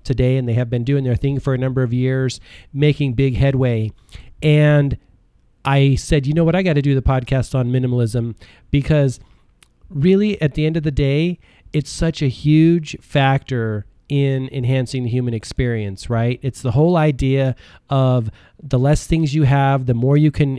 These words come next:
enjoy life and enjoy the experiences and relationships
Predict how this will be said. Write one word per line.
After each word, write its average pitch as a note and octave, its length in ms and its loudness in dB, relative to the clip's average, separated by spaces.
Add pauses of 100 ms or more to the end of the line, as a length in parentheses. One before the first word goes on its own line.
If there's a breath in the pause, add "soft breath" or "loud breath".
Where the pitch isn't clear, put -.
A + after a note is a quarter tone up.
(140)
enjoy C#3 680 2 (240 loud breath)
life C3+ 440 0
and B2 100 -2
enjoy B2+ 380 2
the B2+ 160 0
experiences C#3+ 840 -4
and A#2 140 -2
relationships C3 960 -2